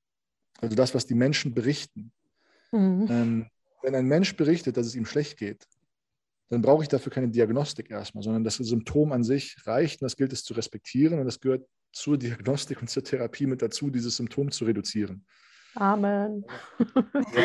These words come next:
Speaker 1: weil ich erlebe es halt viel zu häufig, dass das erzählen mir dann auch die Patienten, die bei mir dann landen, dass sie, dass sie nicht ernst genommen wurden mit ihren S-,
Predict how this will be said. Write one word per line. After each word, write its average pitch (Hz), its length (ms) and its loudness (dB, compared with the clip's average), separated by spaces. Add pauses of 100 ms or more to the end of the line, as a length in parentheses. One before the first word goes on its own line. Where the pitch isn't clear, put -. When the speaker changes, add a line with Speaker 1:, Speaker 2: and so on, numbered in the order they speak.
Speaker 1:
weil - 120 6
ich 294 260 4
erlebe 143 400 4
es 139 100 -2
halt 131 120 2
viel - 200 -8 (120)
zu 123 80 -6
häufig, 143 320 2
dass - 300 -6 (420)
das - 60 -8
erzählen 135 320 4
mir 143 60 4
dann 127 120 4
auch 117 120 2
die 120 100 -8
Patienten, 123 400 -2
die 117 80 2
bei 107 80 2
mir 120 180 2
dann 127 140 2
landen, 110 300 -2
dass 107 160 -6
sie, 113 220 -2
dass 107 140 -4
sie 123 80 -4
nicht 120 120 -4
ernst 135 240 -4
genommen 101 340 -2
wurden 95 280 -4
mit 95 180 -4
ihren 98 160 -2
S-, 98 160 -6